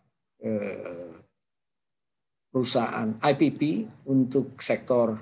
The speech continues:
eh, swasta di sektor kelistrikan kita ini, eh, belumlah bisa kita banggakan.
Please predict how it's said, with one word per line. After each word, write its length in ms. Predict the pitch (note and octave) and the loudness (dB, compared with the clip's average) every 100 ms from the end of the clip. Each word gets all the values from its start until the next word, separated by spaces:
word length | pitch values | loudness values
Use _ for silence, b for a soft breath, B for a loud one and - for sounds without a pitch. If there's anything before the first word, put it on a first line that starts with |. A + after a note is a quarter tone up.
| - - - | -12 -16 -8
eh, 400 | G#2+ G2+ G2+ - - _ _ _ _ _ _ - | -8 -8 -12 -16 -20 _ _ _ _ _ _ -6
swasta 560 | - C3 - C3+ D#3+ | 2 2 4 0 0
di 160 | D3+ A#2 | 0 -2
sektor 300 | - - A#2+ | -2 -4 -4
kelistrikan 460 | A#2+ A2 A2+ A#2 | -2 -2 0 0
kita 240 | A2 G#2+ - | 0 -2 -2
ini, 500 | A2+ A2+ B2+ D3 D#3+ - b _ _ | 0 2 2 0 -2 -10 b _ _
eh, 260 | - A2 G#2+ | -4 -2 0
belumlah 560 | A2 E3 F#3 D3 - - | 4 6 6 2 -2 -4
bisa 400 | B2+ - A#2+ A#2+ | 0 2 0 0
kita 240 | B2 A2+ G#2+ | -4 -2 0
banggakan. 640 | G#2+ G#2+ G2+ C3+ G#3+ | 0 -2 -2 0 0